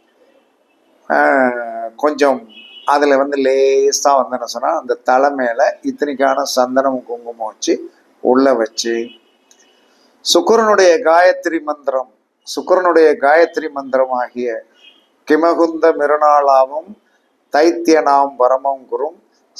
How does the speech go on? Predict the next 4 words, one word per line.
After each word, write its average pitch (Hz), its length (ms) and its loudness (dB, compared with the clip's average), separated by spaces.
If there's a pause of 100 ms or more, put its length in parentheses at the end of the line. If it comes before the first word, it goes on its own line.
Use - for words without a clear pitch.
சர்வசாஸ்திர 127 880 0 (160)
பிரவக்தாரம் 127 840 -2 (420)
பார்கவம் 135 720 0
பிரணமாமிகம் 123 960 -4